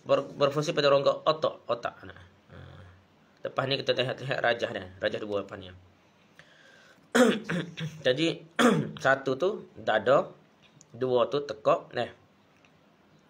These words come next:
Ah, ketiga tu dia pada, dia kata tabaqat jawab tu pada rongga hidung, dekat ni hidung, nah. Jadi keempat tu atas lagi pada rongga hidung,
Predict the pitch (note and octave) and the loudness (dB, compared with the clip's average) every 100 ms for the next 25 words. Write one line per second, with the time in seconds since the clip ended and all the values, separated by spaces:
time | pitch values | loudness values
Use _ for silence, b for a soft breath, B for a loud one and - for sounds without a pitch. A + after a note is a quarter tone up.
0 | _ b b b b b b b - C#3 | _ b b b b b b b 0 4
1 | C#3+ C#3+ C#3+ D#3 D#3 D3 D3+ D#3 F3+ D3+ | 4 2 2 0 2 4 4 6 2 4
2 | D3+ D3 C#3+ C#3 C#3 C#3 C3+ B2+ A#2+ - | 6 6 6 4 6 6 8 6 2 -4
3 | - B2 B2+ B2 C3 B2+ B2 B2+ B2+ C#3 | -6 -4 -2 -2 -2 -2 0 0 -2 2
4 | C3+ C3+ C3+ G3+ G#3 D#3+ - _ B2+ C3 | 4 4 4 -2 -4 -10 -20 _ 0 4
5 | C3+ C3+ D3 C#3+ G#2+ F2+ F#2+ - A#2 A2+ | 4 4 0 -2 -4 -8 -6 -6 -4 -6
6 | A2 C3 - - _ _ _ b b b | -4 -4 -4 -10 _ _ _ b b b
7 | b - A#2+ C#3+ D3+ D#3+ B2 C3 F#3+ D#3+ | b -6 -4 0 0 2 0 2 0 0
8 | E3+ E3 C3+ A#2 A2 A#2+ B2 B2 B2 C3 | 0 0 -2 -4 -4 0 2 2 0 -2
9 | C3+ - F#3 | -2 -4 -6